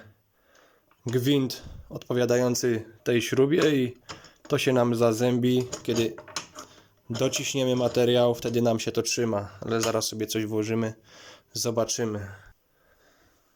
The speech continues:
Tutaj sam, sama podstawa, blat roboczy jest wykonana ze stali. To dobrze, że nie z jakiegoś delikatnego odlewu, nawet to jest odpowiednio masywne.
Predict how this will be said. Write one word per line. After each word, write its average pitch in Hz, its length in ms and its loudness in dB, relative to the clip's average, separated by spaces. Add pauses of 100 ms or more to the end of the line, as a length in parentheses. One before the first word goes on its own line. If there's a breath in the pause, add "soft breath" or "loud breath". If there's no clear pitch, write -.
(640 soft breath)
Tutaj 131 340 2
sam, 120 380 2 (220 loud breath)
sama 127 320 -2
podstawa, 120 920 2
blat 120 300 2
roboczy 117 720 0 (1600 soft breath)
jest 120 160 -4
wykonana 120 500 2
ze 117 140 2
stali. 117 640 0 (340 loud breath)
To 123 140 0
dobrze, 110 320 0
że 110 120 0
nie 110 140 0
z 101 60 -6
jakiegoś 113 560 -4 (440 loud breath)
delikatnego 113 680 2
odlewu, 110 380 2
nawet 113 320 2
to 117 100 2
jest 113 360 0 (500 loud breath)
odpowiednio 117 560 2
masywne. 113 720 0